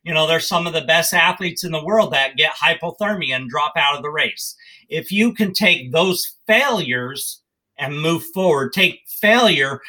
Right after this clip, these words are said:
and move forward, that's gonna start building that resiliency. That's gonna start building that power. And the second thing is you need to be doing hard things every single day.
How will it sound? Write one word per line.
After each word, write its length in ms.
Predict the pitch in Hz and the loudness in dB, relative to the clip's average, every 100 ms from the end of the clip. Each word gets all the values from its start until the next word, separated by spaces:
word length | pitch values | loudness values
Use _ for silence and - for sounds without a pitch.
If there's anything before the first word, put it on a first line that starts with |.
| - - | -18 -8
and 220 | 156 160 | -4 2
move 220 | 180 175 - | 2 2 -6
forward, 580 | - 277 226 160 143 131 - _ _ - | 2 6 6 4 -2 -6 -16 _ _ 0
that's 320 | 180 196 - | 2 2 0
gonna 220 | 202 170 | 0 0
start 420 | 196 202 170 135 | 0 2 2 2
building 340 | 160 156 151 143 | 0 0 -2 0
that 200 | 139 120 | 0 0
resiliency. 800 | 131 117 151 135 113 107 131 123 | -6 -4 -4 -2 -4 -6 -8 0
That's 320 | 147 175 - | 0 2 -2
gonna 200 | 180 151 | -4 -4
start 400 | - 165 131 117 | -4 -2 -4 -2
building 540 | 180 185 135 127 123 - - _ | 0 0 0 -2 -6 -10 -20 _
that 340 | 117 127 139 127 - | -4 2 2 2 -8
power. 600 | - - 160 147 110 92 - _ _ _ | -14 -2 4 4 2 -4 -14 _ _ _
And 160 | 165 165 | -2 0
the 60 | |
second 640 | 160 - 240 269 277 220 127 | 2 4 6 4 2 -8 -2
thing 400 | 151 139 135 147 | 2 2 -2 -8
is 680 | 156 147 147 147 135 - - _ _ _ | 0 2 4 2 0 -6 -8 _ _ _
you 100 | 151 | 0
need 180 | 214 202 | 2 2
to 80 | 123 | 0
be 160 | 151 | -2
doing 260 | 131 160 135 | -2 -2 -2
hard 400 | 131 143 135 - | 2 2 2 -2
things 640 | 147 117 87 - - - _ _ _ - | -2 -2 -6 -14 -14 -14 _ _ _ 0
every 380 | 165 180 175 | 2 2 -2
single 420 | - - 165 151 127 | -4 -4 -4 -4 2
day. 240 | 143 123 | 2 2